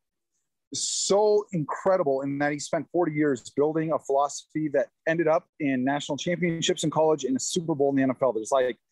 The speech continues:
you can count on one hand the number of people who have done that. But the N F L is the world's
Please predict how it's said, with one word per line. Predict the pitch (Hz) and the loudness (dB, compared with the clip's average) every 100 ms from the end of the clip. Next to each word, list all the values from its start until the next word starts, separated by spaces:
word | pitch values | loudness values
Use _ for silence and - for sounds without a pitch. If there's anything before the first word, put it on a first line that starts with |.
| _ _ _ - | _ _ _ -6
you | 160 | 0
can | |
count | 160 160 151 | 2 2 2
on | 147 | 2
one | 151 | 0
hand | 143 143 127 | 0 -2 0
the | |
number | 131 127 | 0 -2
of | 117 | -4
people | 127 | -2
who | 123 120 | 0 0
have | 101 | 0
done | 131 | 0
that. | 127 - - _ _ _ _ _ _ _ _ _ _ | 0 -4 -8 _ _ _ _ _ _ _ _ _ _
But | 185 214 - _ _ | 0 0 -2 _ _
the | 139 170 | -4 0
N | |
F | 233 208 | 0 2
L | 202 202 160 | 2 2 0
is | 160 151 127 | -2 -2 -6
the | - | -6
world's | 127 139 170 165 | -2 2 0 -2